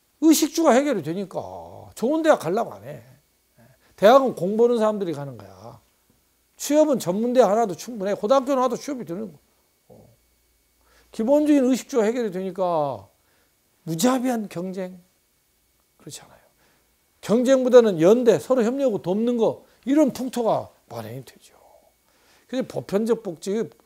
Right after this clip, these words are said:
이 성과가 많습니다. 서비스업이 발전하다 보니까 일자리도 많이 나와요. 그래서 일자리가 많이 나오면서 이 서비스업에서,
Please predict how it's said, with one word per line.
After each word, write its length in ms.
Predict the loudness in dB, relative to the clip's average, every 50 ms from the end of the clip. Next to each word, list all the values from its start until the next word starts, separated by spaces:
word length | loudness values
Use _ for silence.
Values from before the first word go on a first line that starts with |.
| -20 _
이 160 | -14 -12 -10
성과가 440 | -10 -10 -12 -12 -6 -4 -4 -4 -4
많습니다. 640 | -8 -10 -14 -16 -16 -14 -14 -14 -12 -12 -12 -14 -14 _ _ -20 -20 _ _
서비스업이 680 | 2 6 6 6 8 6 4 4 4 4 4 4 2
발전하다 460 | 0 -2 -2 0 2 2 4 4 2
보니까 200 | 2 0 -2 -4
일자리도 460 | -4 -4 -4 4 6 6 8 8 6 4
많이 180 | 2 0 0 0
나와요. 520 | 2 2 4 4 4 4 2 0 -4 -12 _ _ _ _ _ _ _ _ _ _ _ _ _ _ _ _ _ _ _ _
그래서 180 | _ -2 0 2
일자리가 480 | 2 0 4 8 10 10 10 10 8 6
많이 220 | 6 4 4 4
나오면서 340 | 2 2 2 0 0 -2 -2
이 80 | -4
서비스업에서, 1000 | -2 2 4 4 6 6 4 2 2 4 4 4 6 6 4 2 2 -2 -2 -4